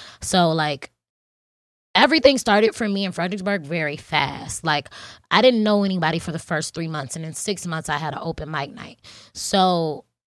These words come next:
with that being said, there clearly was some magic to me just holding on to myself and me getting my mental correct. Um, because it was like, once I decided to step out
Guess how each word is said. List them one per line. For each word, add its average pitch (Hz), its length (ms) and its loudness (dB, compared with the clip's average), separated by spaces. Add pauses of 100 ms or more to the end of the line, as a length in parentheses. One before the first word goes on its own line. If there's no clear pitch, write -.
(400)
with 226 280 4
that 262 260 6
being 240 280 2
said, 202 540 2
there 196 160 0
clearly 262 760 0
was 180 220 -2
some 180 240 -4
magic 185 460 -2
to 185 160 -4
me 175 240 -4
just 165 200 -6
holding 175 380 0
on 170 220 -4
to 165 120 -8
myself 151 520 -6
and 151 120 -10
me 160 140 -6
getting 165 340 -6
my 147 140 -4
mental 165 460 -10
correct. 135 500 -14 (480)
Um, 160 460 -2 (120)
because 165 360 -2
it 190 120 2
was 170 160 -4
like, 151 240 -2
once 180 360 -4
I 185 200 4
decided 165 540 0
to 135 80 -6
step 180 380 -2
out 170 220 2